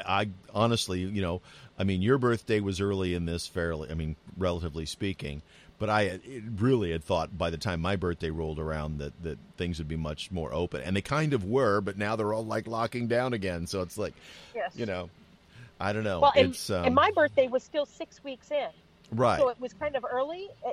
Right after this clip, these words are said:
Speaker 2: you know, relatively, but it was still six weeks
Speaker 1: Yeah.
Speaker 2: after
Speaker 1: Yeah, and you're
Speaker 2: the
Speaker 1: right.
Speaker 2: shutdown started.
Speaker 1: When we locked down, I don't think anybody dreamed that it would be six weeks, much less months.
Speaker 2: Yes.
Speaker 1: You know?
Speaker 2: Yes.
Speaker 1: Yeah.
Speaker 2: As a matter of fact, I left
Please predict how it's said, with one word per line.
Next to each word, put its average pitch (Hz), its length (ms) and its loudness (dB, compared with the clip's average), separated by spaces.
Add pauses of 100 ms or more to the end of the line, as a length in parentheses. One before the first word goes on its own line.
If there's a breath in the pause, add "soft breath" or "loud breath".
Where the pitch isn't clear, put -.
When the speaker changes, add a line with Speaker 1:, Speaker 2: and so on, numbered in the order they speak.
Speaker 2:
you 254 80 -2
know, 226 140 2
relatively, 294 800 2
but 302 100 8
it 269 100 -2
was 285 120 -8
still 339 260 -2
six - 460 -8
weeks 330 420 -10
Speaker 1:
Yeah. 92 340 2
Speaker 2:
after - 120 8
Speaker 1:
Yeah, 139 60 8
and 131 80 10
you're 135 100 8
Speaker 2:
the 143 60 4
Speaker 1:
right. 85 220 10
Speaker 2:
shutdown 214 200 0
started. 233 400 0 (160)
Speaker 1:
When 131 180 6
we 131 120 6
locked 123 280 4
down, 117 220 4
I 98 60 4
don't 101 120 0
think 98 180 -2
anybody 92 380 0
dreamed 87 380 0
that 85 160 0
it 82 40 -6
would 85 160 -6
be 82 120 -2
six - 340 -6
weeks, 92 300 -4
much 80 240 -4
less 78 340 -4
months. 73 520 -8 (680)
Speaker 2:
Yes. 208 360 -2 (680)
Speaker 1:
You 78 120 -8
know? 71 220 -8 (640 soft breath)
Speaker 2:
Yes. 214 180 6
Speaker 1:
Yeah. 185 120 0
Speaker 2:
As - 80 -4
a - 20 -8
matter 302 180 4
of - 40 4
fact, 277 300 2
I 269 140 8
left 294 260 2